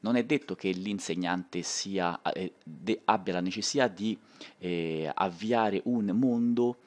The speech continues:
e tutta la classe si connetta a quel mondo. Si possono creare gruppi collaborativi, gruppi da tre,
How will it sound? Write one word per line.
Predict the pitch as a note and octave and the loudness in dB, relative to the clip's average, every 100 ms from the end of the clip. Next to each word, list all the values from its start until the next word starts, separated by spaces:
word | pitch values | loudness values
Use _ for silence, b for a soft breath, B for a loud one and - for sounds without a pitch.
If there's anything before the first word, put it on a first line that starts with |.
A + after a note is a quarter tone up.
| B B | B B
e | - G2 - | -10 -8 -6
tutta | F3 - | -6 -2
la | F#2 | 0
classe | F2+ F2 - E2+ | 2 2 -2 -6
si | F#2+ F2+ - | -4 -6 -6
connetta | - E2 D#2 - | -10 -8 -8 -10
a | C#2+ | -12
quel | - D2 | -10 -10
mondo. | C#2+ C2 - - - | -10 -10 -14 -16 -8
Si | - | -4
possono | C#3 A#2 - E3+ | -2 -2 -2 0
creare | F#3+ G#2 F#2 | 2 2 -2
gruppi | A#2 E3+ - - F#3+ - b b b _ | -4 -4 -4 -4 -4 -4 b b b _
collaborativi, | - A2 G2 F2 F2 C#2 C2 A1+ | 2 2 2 0 -4 -4 -10 -12
gruppi | - E2+ F2 | -10 -6 0
da | A2 | 0
tre, | D3+ E3+ | 0 -4